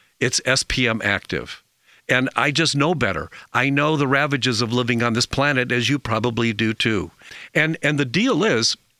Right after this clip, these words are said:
here's the deal, is that when you order your S P M Active today by calling our Health Quest Radio hotline, I promise, no matter what happens to the price in the future, I promise if you stay on it consistently,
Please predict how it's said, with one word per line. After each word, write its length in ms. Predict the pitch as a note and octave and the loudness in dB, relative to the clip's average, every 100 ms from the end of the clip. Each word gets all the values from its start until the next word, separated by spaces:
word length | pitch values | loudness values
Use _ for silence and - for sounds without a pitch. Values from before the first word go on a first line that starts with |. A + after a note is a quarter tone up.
| _ _ | _ _
here's 220 | - D3 D#3+ | -4 -4 -2
the 100 | F2+ | -2
deal, 360 | A2 A2 - _ _ _ - - - _ _ | -2 -4 -8 _ _ _ -20 -20 -20 _ _
is 180 | C3 B2+ | -2 0
that 240 | C3 C#3 | 0 0
when 240 | - C3+ C#3+ | -2 0 2
you 120 | D3 | 2
order 300 | E3 F#3 G3+ | 2 2 2
your 300 | D3 D3 C#3 | 0 0 0
S 140 | C#3+ | 0
P 260 | - C#3+ C3+ | -2 -2 0
M 160 | B2 C3 | 0 0
Active 380 | A#2+ B2+ C3+ A2 | -2 -2 -6 -4
today 480 | - A2 B2+ A2 | -4 0 0 0
by 160 | G2+ G#2+ | 0 -2
calling 400 | - C3+ B2+ A#2+ | 0 0 0 0
our 140 | G#2 | 0
Health 240 | F#2+ C3+ - | 0 -2 -2
Quest 280 | C3 A2+ - | -2 -2 -2
Radio 300 | G#2+ A2+ C#3+ | -2 0 0
hotline, 520 | B2+ F#2+ F2 F2+ A#2 _ - - - - | -2 -2 -2 -2 -4 _ -20 -20 -8 -4
I 80 | - | -2
promise, 640 | - F3 G#3 F#3 - - - | 0 2 2 0 -2 -4 -4
no 80 | C#3 | 0
matter 180 | D3+ | 2
what 180 | D3 D3+ | 2 0
happens 300 | F3 G3 D3 | 0 0 0
to 140 | - C#3 | 0 -2
the 80 | |
price 360 | C3+ - C#3+ - | -2 0 0 0
in 80 | B2 | 0
the 100 | G#2+ | -2
future, 500 | - B2 C3+ G#2 G#2 - - - - | -2 -2 0 -2 -4 -10 -20 -20 -6
I 60 | C3+ | -4
promise 480 | - F3+ G#3 A3+ D3+ | 0 2 2 2 0
if 140 | - | 0
you 100 | F#3+ | 0
stay 380 | F#3 - E3 F3 | 0 2 0 0
on 200 | D3+ D3+ | 0 0
it 180 | D#3 - | -2 -4
consistently, 840 | D3 - F3+ - D3+ E2 D2+ | 0 2 0 0 -4 -4 -8